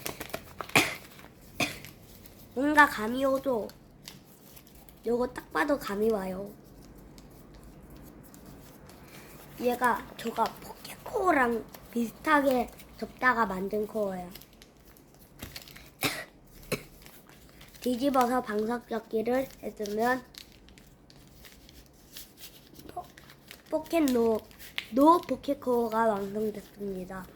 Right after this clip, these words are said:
노 포켓코어, 노 프레임을 사용했기 때문에 이름이 그렇게 만들었습니다. 이름을. 요거 약간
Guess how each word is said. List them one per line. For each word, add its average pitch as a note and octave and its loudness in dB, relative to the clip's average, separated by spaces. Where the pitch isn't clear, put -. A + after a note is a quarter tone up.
노 C#4 4
포켓코어, A3+ -2
노 D#4+ 2
프레임을 B3+ 0
사용했기 A3 -2
때문에 G#3 -6
이름이 A#3+ 0
그렇게 A#3+ -2
만들었습니다. F#3+ -6
이름을. F#3 -8
요거 G#3+ -2
약간 A3+ -6